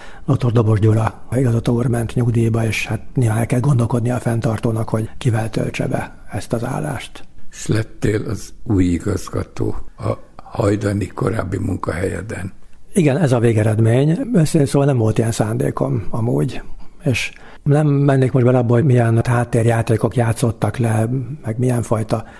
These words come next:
Speaker 1: hogy is mondjam, csak, ö, fenntartói, politikai, egyéb játékok, az mindig játszódnak azért ilyenkor. Mondom, én nem számoltam ezzel,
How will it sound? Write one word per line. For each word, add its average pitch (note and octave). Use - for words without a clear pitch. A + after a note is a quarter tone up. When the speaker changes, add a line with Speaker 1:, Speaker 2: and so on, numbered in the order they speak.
Speaker 1:
hogy C3
is B2
mondjam, C3+
csak, -
ö, -
fenntartói, A#2
politikai, A2+
egyéb A#2+
játékok, A#2
az A2+
mindig A2+
játszódnak A2
azért A2
ilyenkor. C#3
Mondom, C#3+
én C3+
nem B2
számoltam C3+
ezzel, C#3